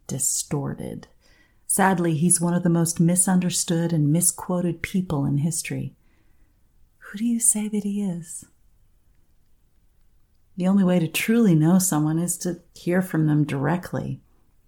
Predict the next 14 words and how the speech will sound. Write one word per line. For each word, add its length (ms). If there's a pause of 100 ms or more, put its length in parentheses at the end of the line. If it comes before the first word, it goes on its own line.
(840)
And 100
Jesus 400
is 120
calling 400
you 320
to 100
come 280
close. 640 (1040)
He 120
wants 360
to 120
speak 540 (400)
to 140
you 720